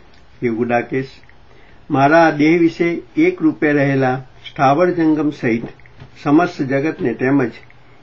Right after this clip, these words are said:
બીજું જે કાંઈ જોવા ઈચ્છતો હોય તે તું આજે જો. પણ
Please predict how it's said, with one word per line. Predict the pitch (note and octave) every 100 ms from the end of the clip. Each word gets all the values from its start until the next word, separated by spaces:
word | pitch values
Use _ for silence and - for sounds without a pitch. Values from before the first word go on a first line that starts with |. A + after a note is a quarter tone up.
| -
બીજું | C#3 D3 D#3
જે | C3+ F3
કાંઈ | F3+ E3 D#3+
જોવા | C#3 D3 C#3+ A#2+
ઈચ્છતો | C3 - - C#3+ C3+
હોય | B2+ A#2+ C3+ - -
તે | - C3+
તું | B2+ A2+
આજે | G2+ G#2 F#2+
જો. | F#2+ - - - - - - - -
પણ | C#3+ D#3